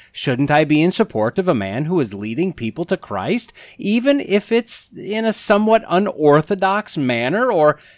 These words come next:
at the very least, not the way that I think it should be done? Why should we quibble over secondary or tertiary issues? You know, non-essential aspects of the Christian faith.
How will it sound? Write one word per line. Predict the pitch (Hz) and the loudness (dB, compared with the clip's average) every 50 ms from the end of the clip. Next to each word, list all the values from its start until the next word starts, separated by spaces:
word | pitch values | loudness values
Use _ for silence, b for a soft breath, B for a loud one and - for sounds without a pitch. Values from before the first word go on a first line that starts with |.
| B B B | B B B
at | 208 - | -14 -10
the | - 247 | -8 -6
very | 190 151 156 165 190 214 202 | -2 0 2 2 2 2 0
least, | 165 156 160 185 214 214 - - | 0 -2 0 0 0 0 0 -2
not | 147 135 127 123 120 123 139 156 - - | -2 0 0 2 2 2 0 0 -2 -2
the | 175 151 | -4 0
way | 143 143 143 151 | 2 2 2 2
that | 143 139 139 127 - - | 2 0 -2 -2 -4 -8
I | 98 98 98 101 107 123 160 180 | -8 -4 -2 -2 -2 0 0 -2
think | 175 - 202 208 196 220 | -2 -2 -2 -4 -2 -4
it | 220 202 | -6 -6
should | - 233 220 | -6 -8 -6
be | 220 240 240 | -6 -6 -4
done? | 220 240 240 262 294 320 320 311 b b b b b b b b | -2 -2 0 0 0 0 0 -2 b b b b b b b b
Why | 381 392 440 403 | -2 -2 0 0
should | - - 311 254 | -2 -4 -4 -4
we | 240 254 247 | -4 -6 -6
quibble | - - - - - 294 330 320 269 190 131 101 - | -6 -8 -10 -4 -2 -2 0 2 0 0 0 0 0
over | - 170 190 185 214 | 0 0 0 2 0
secondary | 196 - - 262 262 - 262 220 156 135 117 107 113 120 | 0 0 0 -2 -2 0 0 0 0 2 0 0 0 0
or | 135 156 180 | 0 0 0
tertiary | 170 - - - 269 294 330 294 - - 226 190 180 185 196 - | 0 -4 -6 -2 0 2 2 2 0 0 0 0 0 0 -2 -4
issues? | 226 269 277 - - 269 214 151 - - B B B B B B B B | -4 -4 -4 -2 0 0 0 0 0 -2 B B B B B B B B
You | 359 320 269 | 2 4 4
know, | 175 131 135 165 208 233 208 - _ _ | 6 6 6 4 4 2 -2 -6 _ _
non-essential | - 247 262 269 285 285 285 285 277 247 - - 262 247 - - 226 208 - | -6 -4 0 0 2 2 2 2 0 0 0 -2 -2 -2 0 0 0 -2 0
aspects | 156 175 175 147 - - - 107 85 - - - - - - _ | 0 0 0 0 -2 -6 -6 -6 -8 -8 -10 -14 -14 -14 -16 _
of | - - 170 | -6 -4 -2
the | 156 165 | -2 -2
Christian | 160 - 151 135 - - 127 120 107 | -2 -2 -6 -6 -6 -6 -8 -8 -8
faith. | - - - - 110 _ _ | -8 -10 -14 -14 -16 _ _